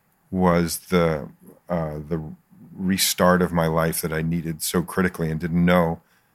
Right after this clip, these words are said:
And literally, as I was going down the elevator, I was saying, "Even if I'm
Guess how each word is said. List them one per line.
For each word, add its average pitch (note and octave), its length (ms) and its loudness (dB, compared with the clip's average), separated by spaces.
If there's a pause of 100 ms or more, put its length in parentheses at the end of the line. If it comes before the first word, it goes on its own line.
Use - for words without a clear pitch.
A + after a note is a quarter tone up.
(180)
And G2+ 200 0
literally, A2 360 6
as F2 120 4
I F#2 80 4
was F#2 120 2
going F#2+ 180 2
down F#2 180 4
the F2+ 200 2
elevator, F#2+ 280 0
I - 20 -2
was D#2+ 100 -4
saying, E2+ 180 -2
"Even C3+ 180 0
if A#2+ 100 0
I'm F2 320 2